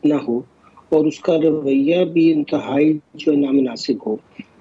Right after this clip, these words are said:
यानी कि जो लोग tax returns भी file करते हैं, फिर उनको पिछले पाँच साल के नोटिस आ जाते हैं और return भी इतनी पेचीदा हमने रखी है कि हम चाहते हैं कि वो यकीनी तौर पर किसी tax advisor के पास जाएं।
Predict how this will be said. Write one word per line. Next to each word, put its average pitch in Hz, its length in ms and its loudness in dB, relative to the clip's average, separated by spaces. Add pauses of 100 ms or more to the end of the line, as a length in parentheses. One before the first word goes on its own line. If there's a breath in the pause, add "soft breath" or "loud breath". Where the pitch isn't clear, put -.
यानी 139 140 4
कि 147 160 4
जो 139 180 4
लोग 147 220 0
tax 143 220 -8
returns 147 280 -4
भी 143 140 0
file 135 220 -2
करते 131 320 -4
हैं, 139 180 2
फिर 143 160 2
उनको 139 180 2
पिछले 143 280 2
पाँच 131 280 -4
साल 147 100 2
के 143 140 0
नोटिस 131 420 -2
आ 131 80 0
जाते 123 300 -6
हैं 120 100 -8 (320 loud breath)
और 165 60 6
return 160 340 0
भी 180 120 0
इतनी 160 360 -6
पेचीदा 147 400 -2
हमने 151 260 0
रखी - 280 -8 (440)
है 143 100 0
कि - 360 -6
हम 131 180 -2
चाहते 127 480 -4
हैं 131 280 0 (340 loud breath)
कि 147 60 4
वो 143 200 4
यकीनी 139 480 -2
तौर 147 200 -4
पर 143 160 -6
किसी 143 260 -2
tax 143 260 -4
advisor 131 360 -2
के 143 140 -4
पास 127 220 -4
जाएं। 123 300 -2